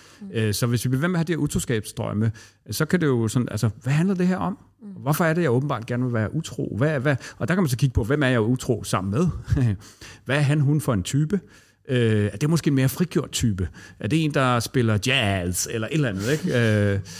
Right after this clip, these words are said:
Speaker 2: hvad ved jeg? Øh, som måske er noget, vi godt kunne tænke os at gøre, for fandme at være mere frie, og for at gøre det, der er, er rigtigt for os, som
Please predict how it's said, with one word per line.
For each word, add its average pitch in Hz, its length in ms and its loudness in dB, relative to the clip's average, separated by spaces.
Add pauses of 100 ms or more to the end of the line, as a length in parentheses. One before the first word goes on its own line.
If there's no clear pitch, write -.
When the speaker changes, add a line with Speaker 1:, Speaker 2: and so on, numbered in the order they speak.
(140)
Speaker 2:
hvad 147 140 0
ved 190 80 2
jeg? 151 280 2 (160)
Øh, 123 160 2
som 135 160 0
måske 135 260 0
er 196 40 0
noget, 170 220 2
vi 165 40 -2
godt 160 180 0
kunne 165 80 -6
tænke 170 180 -2
os 156 120 0
at 143 40 0
gøre, 143 220 2
for 151 120 0
fandme 131 260 2
at 156 80 0
være 165 100 2
mere 170 160 0
frie, 208 340 0
og 247 80 -6
for 190 80 2
at 160 100 -2
gøre 151 180 0
det, 151 160 -2
der 147 60 0
er, 123 520 0
er 107 140 -2
rigtigt 113 260 -4
for - 200 -6
os, - 240 -6 (240)
som 120 280 0